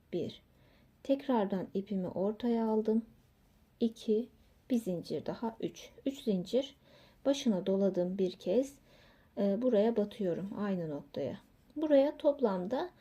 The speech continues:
e, zincirle birlikte üç tane ikili trabzan yapıyorum. Bu iki oldu. Bu üç. Üç zincir çekiyorum.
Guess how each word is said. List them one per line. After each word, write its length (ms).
e, 360
zincirle 640
birlikte 600
üç 240
tane 520
ikili 340
trabzan 460
yapıyorum. 580
Bu 100
iki 300
oldu. 580
Bu 140
üç. 400
Üç 200
zincir 420
çekiyorum. 800